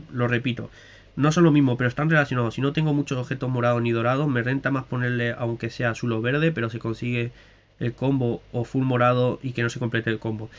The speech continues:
Yo siempre, siempre, siempre os voy a recomendar utilizar las subs,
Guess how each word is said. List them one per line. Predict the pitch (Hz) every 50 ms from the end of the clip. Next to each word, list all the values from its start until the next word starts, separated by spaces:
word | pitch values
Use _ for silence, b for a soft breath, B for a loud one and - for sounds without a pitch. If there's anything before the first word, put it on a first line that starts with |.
| B B B B B B B B -
Yo | 135 151 208 233 226
siempre, | - - 208 202 190 165 143 135 127 123
siempre, | - - 131 120 113 117 110 107
siempre | - 147 160 160 170 165
os | 131
voy | 123 127 131
a | 131 131 - -
recomendar | 123 120 117 117 120 117 - 123 123 120 120 113 113 127 147 175 175 - -
utilizar | - 131 123 - 120 117 113 - 135 147 165
las | 160 135 117 107 -
subs, | - - - 117 107 - - - -